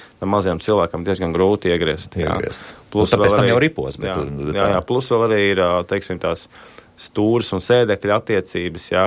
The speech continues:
Speaker 1: kas ir, ā, kas ir jāņem vērā obligāti, jā, jo tur ir jābūt zināmā augstumā gan stūrei, gan sēdeklim, jā, un, un šobrīd pieejams tehnoloģijas, kur, ā, var ļoti precīzi nomērīt cilvēku augumu un arī pēc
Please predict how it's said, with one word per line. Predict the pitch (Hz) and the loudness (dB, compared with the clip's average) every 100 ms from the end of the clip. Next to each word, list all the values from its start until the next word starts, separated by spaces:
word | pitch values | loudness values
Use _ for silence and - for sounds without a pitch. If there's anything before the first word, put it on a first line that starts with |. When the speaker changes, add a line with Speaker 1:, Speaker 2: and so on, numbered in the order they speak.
| - | 0
Speaker 1:
kas | 95 - | -4 -2
ir, | 98 92 | 0 2
ā, | 87 87 - - - - - | 2 0 -8 -20 -20 -20 -14
kas | - 101 | -8 -2
ir | 104 | 2
jāņem | 117 104 90 92 | 4 4 0 0
vērā | 104 95 85 | 0 2 0
obligāti, | 95 85 80 - - - 85 | -2 -4 -8 -8 -8 -8 -6
jā, | 82 | -4
jo | 87 82 | -4 -4
tur | - 92 | -4 -4
ir | 90 | 0
jābūt | 90 98 92 82 - | 2 2 0 -4 -4
zināmā | 101 90 85 95 | -2 0 0 0
augstumā | 95 - 82 80 | -2 -8 -12 -10
gan | 90 | -10
stūrei, | - 123 127 104 87 | -6 -4 0 0 -2
gan | 87 | -8
sēdeklim, | - 117 107 90 90 90 90 | -2 0 0 -2 -6 -4 -2
jā, | 90 | -2
un, | 87 87 | -2 -4
un | 90 - - - | -6 -8 -18 -8
šobrīd | - 110 101 90 | 0 2 2 0
pieejams | - 117 98 87 - | 2 2 2 0 -4
tehnoloģijas, | 110 104 98 92 90 85 | -4 0 0 0 -2 -8
kur, | - 95 90 | -4 -2 0
ā, | 90 85 - - - - - | 0 -2 -8 -20 -20 -20 -4
var | 98 90 | 0 0
ļoti | - 104 107 - | -2 0 0 0
precīzi | - 113 - 95 | 0 -2 -2 -4
nomērīt | 107 107 95 82 82 82 - - | 0 0 0 -2 -4 -8 -14 -10
cilvēku | - 104 92 85 - | -2 0 0 0 2
augumu | 135 117 95 101 107 | 4 2 -2 -8 -6
un | 104 | -2
arī | 104 90 - - | 0 -2 -6 -2
pēc | 95 82 - - | 0 0 -2 -20